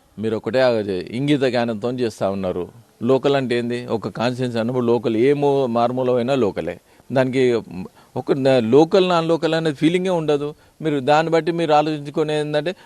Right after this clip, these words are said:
ఒక గ్రామ పంచాయతీ సర్పంచ్ ఉన్నానుకో, వేరే ఊ-, ఊళ్ళకి సర్పంచ్ ఇలా ఆడుతుంటే లేదు. మరి ఇప్పుడు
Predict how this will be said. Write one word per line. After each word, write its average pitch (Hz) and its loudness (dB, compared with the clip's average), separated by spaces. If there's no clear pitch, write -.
ఒక 143 0
గ్రామ 147 6
పంచాయతీ 165 -2
సర్పంచ్ 143 -2
ఉన్నానుకో, 139 0
వేరే 151 4
ఊ-, 165 2
ఊళ్ళకి 151 -2
సర్పంచ్ 147 -2
ఇలా 147 2
ఆడుతుంటే 147 -2
లేదు. 135 0
మరి 151 4
ఇప్పుడు 147 2